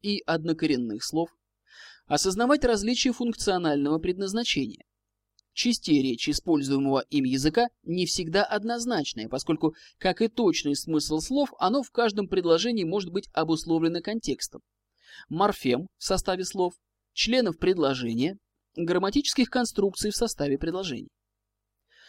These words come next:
Во всём этом выражаются особенности морфологии слов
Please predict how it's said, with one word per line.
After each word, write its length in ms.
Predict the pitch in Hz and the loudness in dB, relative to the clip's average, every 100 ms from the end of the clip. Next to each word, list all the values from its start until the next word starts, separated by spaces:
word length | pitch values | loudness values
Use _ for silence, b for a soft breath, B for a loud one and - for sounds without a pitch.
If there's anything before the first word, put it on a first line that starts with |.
| b b b b b _ _ _ _ _ | b b b b b _ _ _ _ _
Во 200 | 131 175 | 4 4
всём 340 | - 240 220 - | 6 4 4 4
этом 340 | 262 220 156 | 0 2 2
выражаются 540 | 147 175 190 214 - | 4 4 4 2 2
особенности 580 | 196 - 240 175 160 - | 0 0 0 2 0 0
морфологии 600 | 170 170 - 180 175 165 | -2 -2 0 2 2 0
слов 280 | 160 247 240 | -2 -2 -4